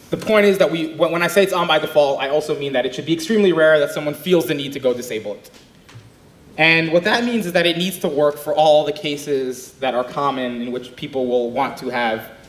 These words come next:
some client-server thing going on. So the most obvious one is forms. This is the one everyone knows about and the one every single framework tells you how to deal with.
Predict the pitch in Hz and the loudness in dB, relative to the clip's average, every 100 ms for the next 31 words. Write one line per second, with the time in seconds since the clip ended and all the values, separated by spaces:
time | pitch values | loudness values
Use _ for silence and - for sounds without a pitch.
0 | - - - - - 156 147 147 139 - | -20 -20 -20 -12 0 0 0 -2 -10 -14
1 | - 143 135 135 135 127 127 123 120 120 | -6 -4 -4 -2 -2 0 0 0 0 -4
2 | - - - - - - - - 139 120 | -6 -18 -20 -20 -20 -20 -20 -4 -2 -2
3 | 117 110 101 - - _ _ - - - | -4 -6 -10 -16 -20 _ _ -20 -20 -20
4 | - 175 185 233 247 190 185 180 175 156 | -4 2 4 6 4 4 2 2 -2 -4
5 | 147 147 123 123 185 196 196 175 156 160 | -4 -6 -6 -6 -8 -4 0 0 0 0
6 | 156 139 135 135 135 123 123 123 127 135 | 0 2 0 0 -2 0 -2 -4 -6 -4
7 | 131 135 156 131 135 131 127 - 135 135 | -4 -6 -6 -8 -6 -4 -6 -2 -2 -2
8 | 127 120 117 110 110 | -4 -4 -2 0 -2